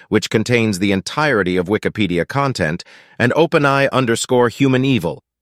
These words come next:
a collection of Python code handwritten by humans ideal for training A I models to generate code. Spaces is another feature that Hugging Face offers,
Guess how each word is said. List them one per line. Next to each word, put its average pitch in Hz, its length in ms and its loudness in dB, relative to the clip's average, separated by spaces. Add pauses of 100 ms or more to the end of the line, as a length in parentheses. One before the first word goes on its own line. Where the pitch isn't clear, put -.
(100)
a 117 100 2
collection 127 460 2
of 107 120 -4
Python 127 560 0
code 104 340 2
handwritten 117 500 0
by 104 140 0
humans 117 440 -2
ideal 120 540 0
for 113 140 -2
training 123 480 0
A 123 180 2
I 113 160 2
models 104 460 0
to - 100 -4
generate 92 520 0
code. 76 400 -4 (440)
Spaces 127 600 0
is 113 160 0
another 135 320 2
feature 110 360 0
that 104 140 0
Hugging 120 340 0
Face 101 300 0
offers, 98 460 -2